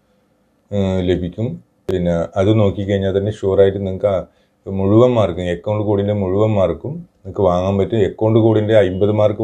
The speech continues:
വാങ്ങിക്കഴിഞ്ഞാൽ പിന്നെ ഇൻട്രൊഡക്ഷൻ്റെ വിത്തൗട്ട് പുസ്തകം നിങ്ങൾക്ക് പ്രശ്നമില്ല. ഇൻട്രൊഡക്ഷൻ്റെ ക്ലാസ് ഞാൻ എടുത്തിരിക്കുന്നുണ്ട്. ഈ രണ്ട് വീഡിയോ അപ്ലോഡ് ചെയ്തു. ഏഹ്, അടുത്ത പരീക്ഷയ്ക്ക് ജനുവരി രണ്ടായിരത്തി ഇരുപത്തൊന്ന് ആകുമ്പോഴേക്ക് മുഴുവൻ പുസ്തകത്തിൻ്റെയും വീഡിയോ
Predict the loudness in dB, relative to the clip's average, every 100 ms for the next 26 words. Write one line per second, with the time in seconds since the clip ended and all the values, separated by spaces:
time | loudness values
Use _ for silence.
0 | 2 2 -2 -2 -2 -2 -4 -8 _ _
1 | _ -4 0 2 4 2 0 0 0 0
2 | 0 0 0 -2 -2 -2 0 0 0 2
3 | 0 0 -2 -2 -6 _ _ _ _ _
4 | _ _ -2 2 2 2 0 2 2 0
5 | 0 0 0 -4 -8 -8 -4 -2 0 2
6 | 2 2 2 2 2 -2 -12 -6 -2 0
7 | 0 2 0 0 -2 -4 -2 -2 -2 -6
8 | -8 _ _ _ _ _ _ _ _ _
9 | _ _ _ -2 -2 0 0 0 2 2
10 | 2 0 -4 -6 -4 -2 2 4 2 4
11 | 4 4 0 -4 -2 0 0 0 0 -2
12 | -6 -6 -2 0 0 -2 -10 _ _ -20
13 | -20 _ -8 0 2 2 -2 -2 -4 -10
14 | _ _ _ _ _ -4 2 2